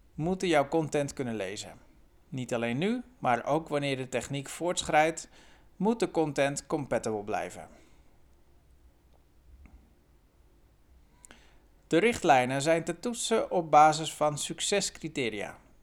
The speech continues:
Deze bepalen op welk niveau de website aan de nieuwste W C A G-regels voldoet. Drie niveaus: A, A A, A A A.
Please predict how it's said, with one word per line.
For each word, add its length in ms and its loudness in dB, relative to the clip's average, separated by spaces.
Deze 320 0
bepalen 560 2
op 140 -8
welk 360 0
niveau 360 0
de 60 -4
website 680 0
aan 180 -6
de 100 -6
nieuwste 480 -6
W 60 -4
C 120 -4
A 220 0
G-regels 640 -2
voldoet. 720 -10
Drie 180 0
niveaus: 680 -2
A, 400 2
A 260 4
A, 300 2
A 220 4
A 160 4
A. 320 8